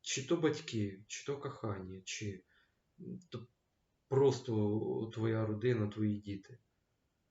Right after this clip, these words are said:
Це теж може призвести до апатії.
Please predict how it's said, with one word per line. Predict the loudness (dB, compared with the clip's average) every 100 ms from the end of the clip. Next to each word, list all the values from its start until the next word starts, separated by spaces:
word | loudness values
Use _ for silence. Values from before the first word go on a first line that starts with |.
| _ _ _ _ _ _ _ _ _ _ _ _ -20 -20 -12
Це | -10 -6
теж | 0 0 2
може | -2 -2 -4
призвести | -6 -8 -8 -10 -10
до | -10 -10
апатії. | -12 -16 -16 -20 -20